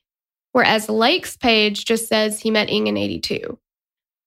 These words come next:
The biography dot com page on Ing says that he served three years in Leavenworth prison for the theft, and upon his release,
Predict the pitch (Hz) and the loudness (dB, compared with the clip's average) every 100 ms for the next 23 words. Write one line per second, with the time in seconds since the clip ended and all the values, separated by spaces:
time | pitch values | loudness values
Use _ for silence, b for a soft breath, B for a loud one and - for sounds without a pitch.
0 | - 226 226 233 349 359 320 247 226 - | 0 4 6 4 2 0 0 0 0 0
1 | 226 226 220 220 220 214 208 226 226 226 | 0 0 0 -2 0 -2 0 0 0 -2
2 | 220 208 226 220 220 - 220 208 - 226 | -4 -2 -2 0 -2 0 -2 -2 -6 -2
3 | 240 294 269 240 247 269 240 220 240 240 | 2 2 2 2 2 0 0 0 0 0
4 | 254 - 208 208 214 214 - 208 214 214 | -4 -4 -2 0 -2 -2 -4 0 0 0
5 | 214 202 208 - 214 208 214 214 214 226 | 0 0 -2 -4 -4 -2 -4 -2 -4 -4
6 | 226 302 285 226 233 - | 0 2 0 0 -4 -10